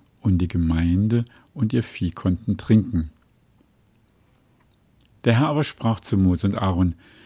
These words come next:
"Weil ihr mir nicht geglaubt habt, um mich vor den Augen der Israeliten zu heiligen, darum werdet ihr diese Versammlung nicht in das Land hineinführen, das ich ihnen gegeben habe. Das ist das Wasser von Meriba, Streit, weil die Israeliten mit dem Herrn gestritten haben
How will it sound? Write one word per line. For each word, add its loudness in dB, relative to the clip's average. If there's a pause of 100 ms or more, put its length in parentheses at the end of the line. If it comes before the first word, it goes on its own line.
(140)
"Weil 4
ihr 6
mir 8
nicht 2
geglaubt 2
habt, -4 (380)
um 8
mich 2
vor 0
den 2
Augen 4
der 2
Israeliten -2
zu -4
heiligen, 0 (440)
darum 0
werdet -2
ihr -8
diese -2
Versammlung 0
nicht -2
in -4
das -2
Land 0
hineinführen, -4
das -4
ich -14
ihnen -2
gegeben -2
habe. -8 (840)
Das 0
ist -4
das 0
Wasser 0
von 2
Meriba, 4 (360)
Streit, 0 (440)
weil 2
die 0
Israeliten 0
mit 2
dem 0
Herrn 0
gestritten 0
haben -4